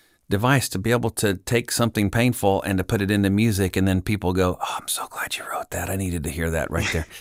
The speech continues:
Speaker 1: And I was like,
Speaker 2: Right.
Speaker 1: "Wow, that's amazing." That really, and, um, and so I think I've always kind of done that with my feelings. I'm kind of like a, I'm like a, a f-,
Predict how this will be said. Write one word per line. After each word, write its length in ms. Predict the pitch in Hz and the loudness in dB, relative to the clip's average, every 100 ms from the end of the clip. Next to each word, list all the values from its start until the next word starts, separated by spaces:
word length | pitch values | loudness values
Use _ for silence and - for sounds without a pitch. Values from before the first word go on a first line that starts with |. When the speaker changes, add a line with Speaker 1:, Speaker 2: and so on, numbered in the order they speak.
| - - - | -20 -20 -10
Speaker 1:
And 100 | - | 0
I 40 | 104 | 2
was 100 | 98 | 4
like, 140 | 101 | 2
Speaker 2:
Right. 140 | 135 202 | 0 2
Speaker 1:
"Wow, 320 | 214 202 175 | 4 6 6
that's 220 | 175 175 | 4 4
amazing." 600 | 165 170 190 175 147 110 | 4 4 4 4 6 6
That 100 | 98 | 6
really, 420 | 101 139 147 107 - - - - | 4 4 4 4 0 -10 -8 2
and, 320 | 131 131 127 | 6 6 6
um, 560 | 123 117 110 104 98 - - _ - | 6 6 4 4 0 -2 -8 _ -2
and 140 | 113 | 0
so 120 | - 113 | 4 4
I 80 | 117 | 4
think 240 | 151 131 | 4 4
I've 160 | 113 107 | 4 4
always 420 | 110 117 110 - | 6 6 6 2
kind 220 | 127 110 | 2 2
of 120 | 90 | 2
done 280 | 110 123 117 | 4 6 6
that 320 | 107 101 - | 6 4 2
with 160 | 107 107 | -2 0
my 180 | 92 90 | 0 0
feelings. 540 | - 143 139 117 107 | 2 4 4 4 2
I'm 80 | 113 | 2
kind 200 | - 180 | 4 4
of 80 | 120 | 6
like 240 | 113 - | 4 4
a, 140 | 98 - - - _ _ _ - - | 2 0 -8 -20 _ _ _ -14 -2
I'm 160 | 123 | 2
like 300 | 143 139 127 | 4 4 4
a, 280 | 107 98 90 | 4 4 0
a 60 | - | -4
f-, 180 | 95 | -6